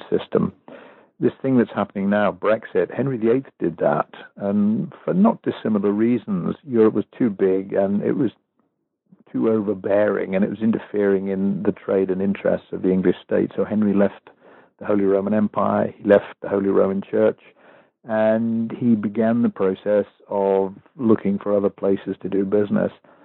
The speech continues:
But above all, he built a big, strong navy to stop people invading England. And from that point on, the sea power model began s-, to make a great deal of sense to the English.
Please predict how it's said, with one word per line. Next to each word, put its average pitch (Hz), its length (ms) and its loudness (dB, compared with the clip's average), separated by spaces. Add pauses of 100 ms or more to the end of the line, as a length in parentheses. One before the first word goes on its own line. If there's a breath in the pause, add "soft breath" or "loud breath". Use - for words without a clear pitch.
(200 soft breath)
But 107 120 -2
above 107 260 2
all, 101 200 0
he 101 120 -2
built 98 260 2
a - 40 -2
big, 95 320 -2
strong 98 420 0
navy 98 480 2
to 98 140 -8
stop 107 240 -2
people 95 240 2
invading 95 480 0
England. 95 420 0 (640 soft breath)
And 104 180 -4
from 107 140 -2
that 110 220 -2
point 101 260 -4
on, 92 420 0 (180)
the 101 220 -4 (140)
sea 104 100 0
power 92 300 0
model 92 340 2
began 95 360 -2
s-, - 260 -20 (140)
to 98 80 -4
make 95 200 6 (240)
a 101 80 -2
great 101 320 -2
deal 98 220 0
of 92 160 -2
sense 95 240 0 (120)
to 85 80 -6
the 92 140 0
English. 98 300 2